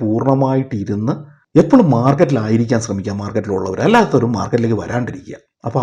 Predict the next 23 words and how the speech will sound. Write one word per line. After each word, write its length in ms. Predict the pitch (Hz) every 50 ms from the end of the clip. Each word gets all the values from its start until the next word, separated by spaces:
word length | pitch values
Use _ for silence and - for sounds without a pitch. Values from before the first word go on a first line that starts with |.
| 120 120
അതുപോലെ 380 | - 226 202 180 123 107 113 120 113 107
മാർക്കറ്റിൽ 500 | 113 123 135 139 - 196 202 190 190 285 349 - - _ _ _ _ _ _ - 127
നല്ല 140 | 143 214 254 285 277
നല്ല 140 | 254 214 147 117
അവസരങ്ങൾ 360 | 120 127 127 - 147 147 151 147 143
ക്ഷമയോടെ 500 | - - 107 107 117 127 131 139 139 160 143 110
വെയിറ്റ് 360 | 98 101 107 113 113 - 156 139
ചെയ്ത് 200 | 120 120 117 - - - - - - - - _ - -
ട്രേഡ് 380 | 113 101 104 104 117 131 151 160 135
ചെയ്ത് 160 | 123 117 - 156 - - - 104
നല്ല 160 | 95 107 123 135 151
നല്ല 200 | 160 170 185 185 185 165 - - - - - 117
ഇൻവെസ്റ്റ്മെന്റുകൾ 840 | 101 104 110 123 120 - - 151 143 139 139 139 139 143 147 - 131 139 135 - -
ചെയ്ത് 240 | 95 95 95 151 170 - - - - _ _ _ _ _ - -
വലിയ 160 | 104 123 170 208 220
വലിയ 180 | 202 190 175 - -
പ്രോഫിറ്റിലേക്ക് 540 | - 104 107 104 - 120 123 135 135 135 110
എത്തുക, 160 | 98 113 127 120 104
വലിയ 140 | 101 117 143 151
വലിയ 160 | 151 151 151 135 113
വെൽത്ത് 240 | 104 104 101 - 143 139
ക്രിയേഷനുകൾ 440 | 131 117 107 110 - 107 104 113 113 -
സാധ്യമാക്കുക. 600 | 98 90 95 98 107 98 82 76 76 - - -